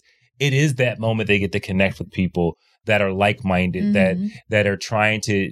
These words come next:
Speaker 1: move forward in life. And they come and we talk about, like, whatever the topic is or with the
Speaker 2: Mm-hmm.
Speaker 1: book that we're reading,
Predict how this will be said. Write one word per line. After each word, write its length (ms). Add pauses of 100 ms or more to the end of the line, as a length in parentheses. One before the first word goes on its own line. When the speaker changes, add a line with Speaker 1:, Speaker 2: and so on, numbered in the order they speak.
(120)
Speaker 1:
move 220
forward 440
in 140
life. 300
And 180 (200)
they 100
come 320
and 100
we 100
talk 280
about, 380 (340)
like, 180
whatever 320
the 140
topic 480
is 320
or 80
with 120
the 60
Speaker 2:
Mm-hmm. 80
Speaker 1:
book 220
that 100
we're 140
reading, 400